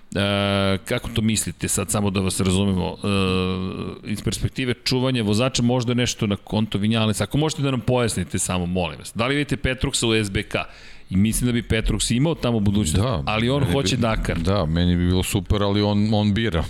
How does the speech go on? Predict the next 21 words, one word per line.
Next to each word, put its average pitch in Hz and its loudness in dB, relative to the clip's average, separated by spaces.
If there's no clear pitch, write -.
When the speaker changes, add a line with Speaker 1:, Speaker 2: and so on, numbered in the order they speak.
Speaker 1:
Pa, 101 0
pa 104 2
Danilo 107 0
je 120 0
bio 120 2
šampion 120 0
u 113 0
Supersportu, 101 0
Speaker 2:
Da, - -
da. 78 2
Speaker 1:
to 123 0
jest 113 -2
u 123 0
Superstoku, - -2
Super 123 0
Stok 120 -2
hiljadu, 113 0
što 107 -2
vam 110 2
je 113 0
zapravo 117 0